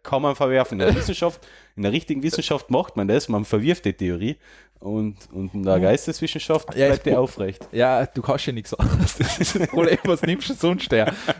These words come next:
Speaker 2: Menschen verhalten sich halt, ja, du kannst nicht sagen, du musst ja auf irgendwas aufbauen. Und ja, es ist schwierig.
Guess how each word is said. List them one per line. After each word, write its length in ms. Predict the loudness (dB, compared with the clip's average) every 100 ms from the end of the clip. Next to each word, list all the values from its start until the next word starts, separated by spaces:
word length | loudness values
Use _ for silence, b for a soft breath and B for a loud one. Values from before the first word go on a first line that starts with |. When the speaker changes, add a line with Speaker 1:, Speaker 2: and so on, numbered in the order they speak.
| 0
Speaker 2:
Menschen 440 | 2 2 2 0
verhalten 480 | 2 2 2 0 -6
sich 260 | -2 0 2
halt, 300 | 2 0 2
ja, 220 | 2 2
du 80 | 0
kannst 320 | 0 0 0
nicht 120 | -4
sagen, 400 | 2 2 2 0
du 80 | 0
musst 180 | 0 2
ja 60 | 0
auf 60 |
irgendwas 340 | 0 0 0 0
aufbauen. 600 | 2 2 0 -4 -4 -6 B B B B B
Und 260 | 0 0 2
ja, 160 | 2 2
es 120 | 0
ist 60 | -8
schwierig. 480 | -8 -4 -4 -4